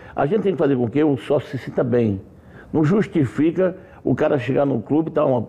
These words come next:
mesa suja, tá um, um vidro quebrado. Não vai, porque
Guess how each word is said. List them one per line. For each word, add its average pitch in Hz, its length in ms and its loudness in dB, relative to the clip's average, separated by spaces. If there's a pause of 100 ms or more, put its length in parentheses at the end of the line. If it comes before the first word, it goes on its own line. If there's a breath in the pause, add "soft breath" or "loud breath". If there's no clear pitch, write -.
mesa 120 340 2
suja, 113 340 0
tá 123 140 0
um, 123 160 2 (240 loud breath)
um 123 120 0
vidro 120 240 2
quebrado. 123 420 2
Não 156 160 2
vai, 117 220 2
porque 131 520 0